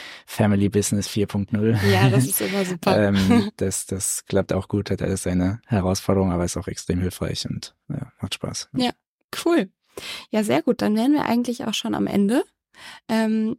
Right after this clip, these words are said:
Speaker 2: ich hab alle meine Fragen gestellt.
Speaker 1: Gut, perfekt.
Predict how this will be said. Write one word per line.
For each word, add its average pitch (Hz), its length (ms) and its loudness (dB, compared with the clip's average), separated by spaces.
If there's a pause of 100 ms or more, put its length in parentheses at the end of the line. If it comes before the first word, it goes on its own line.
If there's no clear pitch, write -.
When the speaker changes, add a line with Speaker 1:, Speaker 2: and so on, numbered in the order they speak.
(240)
Speaker 2:
ich - 180 -8
hab - 180 -8
alle 254 160 4
meine 247 240 6
Fragen 208 320 -2
gestellt. 202 600 -2
Speaker 1:
Gut, - 160 0 (220)
perfekt. - 380 -2